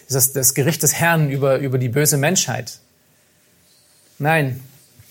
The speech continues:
es ist einfach das normale Leben in einer sündhaften, gefallenen Welt. Denn wenn das Gericht Gottes kommt, wird sich keiner mehr fragen, ob das von Gott kommt. Es wird so schlimm und so krass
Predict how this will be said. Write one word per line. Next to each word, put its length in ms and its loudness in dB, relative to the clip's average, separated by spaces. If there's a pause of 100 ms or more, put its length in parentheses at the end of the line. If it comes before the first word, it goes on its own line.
(140)
es 100 -2
ist 220 0
einfach 320 0
das 160 -2
normale 420 2
Leben 320 2
in 140 0
einer 140 -2
sündhaften, 600 0
gefallenen 540 -4
Welt. 320 -8 (1600)
Denn 220 4
wenn 120 6
das 200 4
Gericht 400 2
Gottes 340 4
kommt, 520 -2 (920)
wird 180 0
sich 220 0
keiner 320 2
mehr 180 4
fragen, 640 -2 (260)
ob 220 -6
das 200 0
von 200 -4
Gott 220 -2
kommt. 320 -14
Es 160 0
wird 160 -2
so 360 4
schlimm 520 0 (220)
und 120 -4
so 220 4
krass 600 0